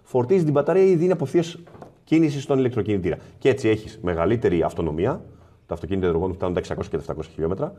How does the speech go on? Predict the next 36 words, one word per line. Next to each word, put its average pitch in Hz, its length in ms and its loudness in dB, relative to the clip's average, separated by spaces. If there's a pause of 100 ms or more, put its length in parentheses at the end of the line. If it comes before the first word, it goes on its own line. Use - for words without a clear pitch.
(420)
Βάζει 147 380 2
υδρογόνο 139 360 4
γρήγορα, 110 680 2
μέσα 107 160 -4
σε - 80 -10
πέντε 101 200 0
λεπτά 95 240 0
γεμίζεις 90 360 -2
το 90 60 -4
όχημά 85 260 -2
σου - 120 -12
και - 80 -20
κάνεις 82 180 -4
επτακόσια 78 360 -6
χιλιόμετρα. 117 340 -2
Δεν 92 100 -2
περιμένεις, 78 540 -4 (340)
ε, 73 420 -2
μία 87 260 0
ώρα 82 180 2
και 82 120 -2
δύο 82 200 0
ώρες 82 220 0
ή 87 60 -6
περι-, 78 160 -2
πολύ 82 220 -4
περισσότερες 76 400 -6
ώρες, 78 140 -2
όπως 71 180 -8
είναι 73 100 -12
οι - 40 -10
μπαταρίες. 120 400 -4 (340)
Και - 120 0
έτσι 202 300 2
γίνεται 170 340 2
πιο 190 440 2